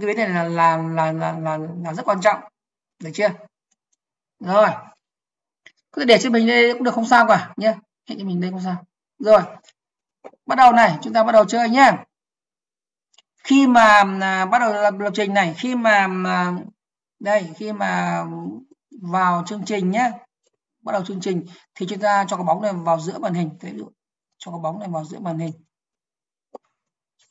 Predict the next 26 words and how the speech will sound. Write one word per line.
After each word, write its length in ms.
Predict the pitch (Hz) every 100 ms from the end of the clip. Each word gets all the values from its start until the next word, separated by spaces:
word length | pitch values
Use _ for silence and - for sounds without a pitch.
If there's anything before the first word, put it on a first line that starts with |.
| _ _ _ _ _ _ _
Đây, 200 | 185 185 180 _ _ _ _ _ 240
à, 360 | 190 175 170 170 160
chúng 100 | -
ta 160 | 185
go 120 | 170 190 185
to 80 | 196 190 180
là 100 | 165
không 300 | - 202 180
không 360 | 196 170 170
nhé. 120 | 180 175 - _ _ _
Ví 80 | 196
dụ 80 | 196 175
thế 140 | 165
nhé, 120 | 180 196 _
không 280 | _ 175 160
không. 200 | 160 165 156 _ _ _ _ _ _ _ _ _ _ _ _ _ _ _ _ _ _ _ _ _ _ _ _ _ _
Không 180 | _ 180
không. 320 | 156 185 - _ _ _ _ _ _ _
Và 640 | 180 175 170 170 165 165 160 _ _ _ -
cho 120 | 208
cái 80 | 202
bóng 160 | 190
này 80 | 208
nó 120 | 190
hiện 260 | 196 214 185
ra. 320 | 208 185 -